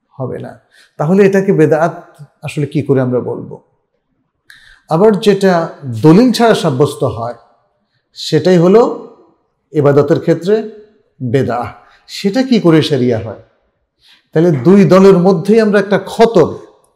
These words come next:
একটা ডেঞ্জার, একটা বিপদ আমরা দেখতে পাচ্ছি। ফলে মুসলিমদের জীবন আসলে ক্ষতিগ্রস্ত হয় এই দুই প্রান্তিক সীমানার কারণে। তাদেরকে এটা থেকে বেরিয়ে আসতে হবে।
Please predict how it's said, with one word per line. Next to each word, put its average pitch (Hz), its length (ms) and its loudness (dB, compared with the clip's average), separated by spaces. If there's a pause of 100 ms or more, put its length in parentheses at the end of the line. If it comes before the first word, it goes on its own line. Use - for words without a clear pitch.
(460)
একটা 160 200 -2
ডেঞ্জার, 160 800 2
একটা 151 200 -2
বিপদ 165 480 0 (540)
আমরা 131 260 -2
দেখতে 131 300 -2
পাচ্ছি। 175 680 -6 (280)
ফলে 156 500 -2 (340)
মুসলিমদের 190 1080 -2
জীবন 175 680 -2
আসলে 147 260 -6
ক্ষতিগ্রস্ত 147 760 -6
হয় 113 360 -6 (400)
এই 156 200 0
দুই 139 160 2
প্রান্তিক 147 580 -4
সীমানার 165 560 -2 (960)
কারণে। - 400 -20 (400)
তাদেরকে 202 300 2
এটা 196 100 6
থেকে 196 220 4
বেরিয়ে 143 300 4
আসতে 127 240 -2
হবে। 110 260 -12